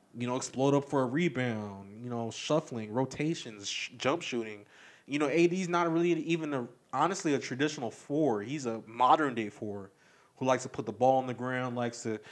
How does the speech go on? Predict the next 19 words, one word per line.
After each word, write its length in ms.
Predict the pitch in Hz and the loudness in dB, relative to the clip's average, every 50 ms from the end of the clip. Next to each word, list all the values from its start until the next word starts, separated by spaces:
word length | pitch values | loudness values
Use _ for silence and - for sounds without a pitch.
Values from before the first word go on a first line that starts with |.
| - - - _ _ _ _ - | -20 -20 -20 _ _ _ _ -12
you 120 | 117 117 117 | -10 -8 -6
know, 260 | 110 107 104 101 95 | -4 -4 -6 -6 -8
step 540 | - - - _ _ - 127 135 135 131 - | -10 -12 -14 _ _ 4 4 4 4 2 -2
backs, 480 | 131 127 123 123 123 - - - - _ - - | 0 0 0 -2 -4 -6 -12 -14 -14 _ -16 -16
you 80 | 120 110 | -14 -12
know, 160 | 107 104 101 | -10 -10 -10
side 360 | - - - 139 139 131 127 | -8 0 4 6 6 6 4
steps, 540 | - - 139 131 127 123 127 - - - - _ _ _ _ _ _ _ - | 2 0 2 2 2 0 -2 -10 -14 -16 -18 _ _ _ _ _ _ _ -2
whatever 380 | 113 127 139 139 135 135 135 | 2 4 4 6 6 6 6
it 100 | 135 131 | 6 6
is. 480 | 135 135 139 139 139 135 131 120 - - - | 6 6 6 6 4 4 2 0 -4 -12 -14
Um, 420 | - 110 110 107 104 104 101 95 - _ _ _ _ _ _ _ _ _ _ _ _ _ _ _ _ _ _ _ _ _ _ - | -14 -12 -10 -10 -12 -12 -14 -18 -20 _ _ _ _ _ _ _ _ _ _ _ _ _ _ _ _ _ _ _ _ _ _ -10
you 100 | 117 120 | -8 -6
know, 200 | 117 110 101 98 - - - - | -6 -6 -8 -10 -14 -16 -8 -8
occasionally 600 | 120 107 - - - 143 151 147 131 139 139 127 | -8 -8 -6 0 2 4 4 4 2 0 -4 -4
he'll 160 | 120 135 135 | 0 0 0
bang 320 | 120 - 123 127 135 139 123 | 0 0 0 -2 -2 -2 0
down 280 | 131 131 127 120 120 | 0 0 2 2 4
low. 340 | 123 127 131 131 139 139 - | 4 6 6 6 4 0 -6